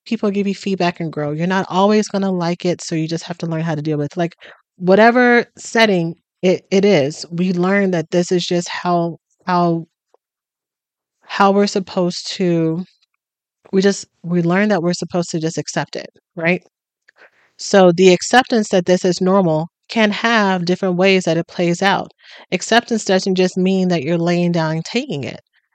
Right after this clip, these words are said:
Acceptance can look like, yes, that you try to ignore it.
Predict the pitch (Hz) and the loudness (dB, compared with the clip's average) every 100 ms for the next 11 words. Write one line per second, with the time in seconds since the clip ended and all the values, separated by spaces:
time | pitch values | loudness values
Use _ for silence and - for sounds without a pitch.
0 | _ 180 - 226 277 254 - 208 175 196 | _ -4 0 0 0 -6 -2 0 0 0
1 | - 180 170 170 - 175 175 165 196 - | -2 -2 -2 -2 -8 -4 -2 -2 -4 -14
2 | _ 180 170 165 175 160 - 175 160 160 | _ -4 -2 -2 -2 -2 -2 -2 -2 -2
3 | 151 180 | -2 -4